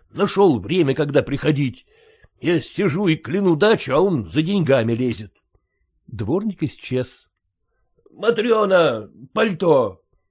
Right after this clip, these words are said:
Барин облачился в мокрое, так называемое непромокаемое пальто,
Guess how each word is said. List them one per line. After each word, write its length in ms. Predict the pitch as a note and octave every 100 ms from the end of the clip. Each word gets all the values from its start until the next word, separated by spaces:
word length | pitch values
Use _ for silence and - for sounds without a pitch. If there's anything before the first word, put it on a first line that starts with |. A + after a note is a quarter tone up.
| _ _ _ _ _ _ _ -
Барин 540 | B2 F#3+ A#3+ A#3+ G#3
облачился 720 | C#3+ D3 C#3 - C#3 B2 C#3
в 100 | C3 A#2+
мокрое, 580 | C3+ B2+ A#2 A#2+ A#2
так 200 | A2+ A#2+
называемое 580 | G#2+ G#2+ A2+ A#2 A2 G#2+
непромокаемое 840 | G#2+ G#2 G#2 A2+ A2+ A2+ G2 G2+ F#2+
пальто, 560 | - F2+ F#2+ G#3+ B3+